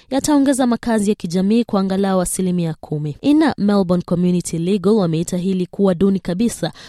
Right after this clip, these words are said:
wakidai kwamba hii itafikia tu nyumba zaidi ama nyumba mpya za kijamii mia nne arobaini kwa miaka ishirini na nane. Iliyofafanuliwa kama nyumba za kukodisha zinazomilikiwa na kusimamiwa na serikali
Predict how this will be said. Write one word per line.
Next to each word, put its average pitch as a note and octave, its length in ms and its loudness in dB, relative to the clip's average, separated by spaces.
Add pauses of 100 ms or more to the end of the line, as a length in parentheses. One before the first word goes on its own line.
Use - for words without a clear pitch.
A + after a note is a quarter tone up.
(120)
wakidai F3 420 -2
kwamba F#3 280 0
hii A#3+ 300 0
itafikia A3+ 580 -2
tu A#3 160 0
nyumba A#3+ 360 2
zaidi G3 500 0 (220)
ama A3 220 2
nyumba A#3 300 4
mpya G3+ 320 0
za E3+ 140 -2
kijamii G3 800 0
mia A3 260 2
nne A#3 500 2
arobaini F3+ 680 -2
kwa E3+ 180 -2
miaka F3 760 -4
ishirini E3 500 -6
na C#3+ 140 -8
nane. C#3 440 -10 (140)
Iliyofafanuliwa C#4 1120 2 (100)
kama A3+ 280 0
nyumba G#3+ 360 2
za F#3 120 -2
kukodisha F3+ 680 0
zinazomilikiwa F3 840 0
na A3 120 0
kusimamiwa G#3 640 0
na F#3+ 80 -2
serikali A3+ 680 -2